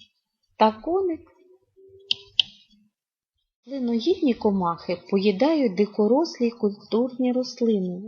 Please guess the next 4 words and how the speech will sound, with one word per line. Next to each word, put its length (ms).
від 240
вершків 560
до 240
корінців. 840